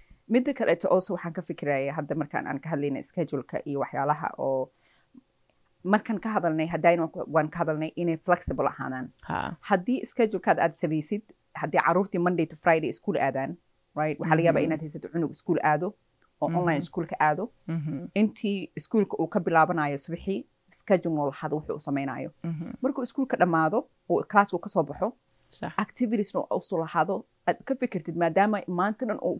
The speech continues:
Speaker 1: T V fiirsanayay.
Speaker 2: Sax.
Speaker 1: Activities-ka ka dambeeya waqtigaas inay ahaadaan activity aan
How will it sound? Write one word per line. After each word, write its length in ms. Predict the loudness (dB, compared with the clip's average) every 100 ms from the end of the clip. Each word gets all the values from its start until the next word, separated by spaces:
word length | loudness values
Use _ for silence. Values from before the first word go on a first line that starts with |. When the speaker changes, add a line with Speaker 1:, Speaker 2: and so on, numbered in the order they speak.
| -2
Speaker 1:
T 100 | 0
V 140 | 0
fiirsanayay. 560 | -2 -4 -2 -2 -2 -8 _ -14
Speaker 2:
Sax. 240 | -8 -8 -10 _ _ _ -8
Speaker 1:
Activities-ka 800 | -6 -2 0 2 0 -2 -4 -4 _
ka 120 | -2
dambeeya 420 | 2 2 2 2 0
waqtigaas 400 | 0 -2 -2 0
inay 140 | -2
ahaadaan 340 | -2 -2 -2
activity 500 | -4 -6 -4 -2 -4 -4
aan 240 | -2 -4